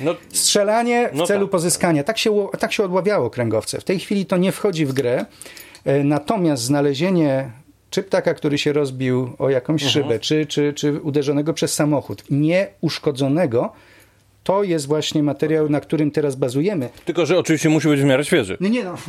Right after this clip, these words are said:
Speaker 2: zdecydowanie, zdecydowanie. Im szybciej, tym lepiej. Tak, dlatego ta ryba też, mm, cóż, jak ryba,
Speaker 1: Nie,
Speaker 2: jak to
Speaker 1: a,
Speaker 2: ryba,
Speaker 1: ale
Speaker 2: nie?
Speaker 1: ryba, jak z-, z-, z-, jak rozumiem, pro-,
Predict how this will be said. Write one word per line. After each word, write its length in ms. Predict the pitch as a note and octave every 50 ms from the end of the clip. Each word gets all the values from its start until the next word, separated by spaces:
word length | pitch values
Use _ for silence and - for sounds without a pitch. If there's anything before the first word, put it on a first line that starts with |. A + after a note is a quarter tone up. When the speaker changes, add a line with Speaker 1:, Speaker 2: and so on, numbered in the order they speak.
| F3 - -
Speaker 2:
zdecydowanie, 680 | - D#3 D3+ F#3 F3 G3+ G#3 B3 C#4 C4 F#3+ D3+ A2+ A#2
zdecydowanie. 600 | B2 D3+ G3 F#3 G#3+ G#3+ A#3 A#3 A3 F3+ C#3+ B2+ C3+
Im 160 | F3+ F#3+ F3+
szybciej, 520 | - - C#4 - - - B3+ B3 B3 A#3+ - - - -
tym 180 | - G#3 G#3 F#3+
lepiej. 340 | D#3 C3 - - A#2+ A2
Tak, 140 | - D#3 D3+
dlatego 340 | D3 D#3 E3 D#3+ F3+ E3 D3+
ta 120 | E3 D3+
ryba 260 | C#3+ D3+ D3+ C3 D3+ D3+
też, 420 | D#3 G#3 F#3 C#3+ - - - - -
mm, 380 | D3+ C#3+ C#3 C3+ C3+ D3+ D3 -
cóż, 300 | - - A2+ G2+ - -
jak 220 | A#2+ A#2+ B2 A#2+
ryba, 220 | B2+ C#3+ E3+ E3+ G#3+
Speaker 1:
Nie, 40 | G3+
Speaker 2:
jak 100 | E3 C3
to 60 | A#2
Speaker 1:
a, 80 | A#2 -
Speaker 2:
ryba, 140 | G#3+ G3+
Speaker 1:
ale 100 | C3+ C#3+
Speaker 2:
nie? 60 | D3 D3
Speaker 1:
ryba, 280 | D3 D#3+ D3 D3+ D#3 D#3+
jak 160 | D#3+ D3+ C3+
z-, 40 | C3+
z-, 1000 | D3 D#3 C#3+ C#3 C#3+ C#3 C#3+ C#3 C3 D3 D3+ C#3+ C#3 C#3 C#3 B2+ A2+ B2+ C3 C3
z-, 80 | C3+
jak 140 | C3 C3 B2
rozumiem, 280 | C3 B2 C3+ D#3 D#3 D3+ - _
pro-, 180 | - C#3+ C#3